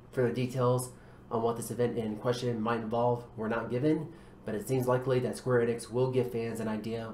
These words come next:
of where the series could be heading in the future. <clears throat> So let's go ahead and go to twi-, go on to Twitter and see what he has to say. So here's Jessica's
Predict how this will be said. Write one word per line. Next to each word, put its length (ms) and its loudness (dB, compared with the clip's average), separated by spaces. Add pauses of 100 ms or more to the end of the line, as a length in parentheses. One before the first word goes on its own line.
of 140 -2
where 160 -4
the 100 -8
series 300 -6
could 160 -8
be 120 -4
heading 260 -4
in 80 -8
the 40 -12
future. 520 0 (680)
<clears throat> 0 -
So 460 8
let's 120 -6
go 120 -4
ahead 120 -2
and 120 -2
go 100 -2
to 140 -10
twi-, 280 -2
go 100 -4
on 120 -2
to 60 -6
Twitter 320 -2
and 120 -2
see 140 -4
what 220 0
he 40 -2
has 120 -4
to 60 -10
say. 340 0 (840)
So 140 -4
here's 340 0
Jessica's 480 2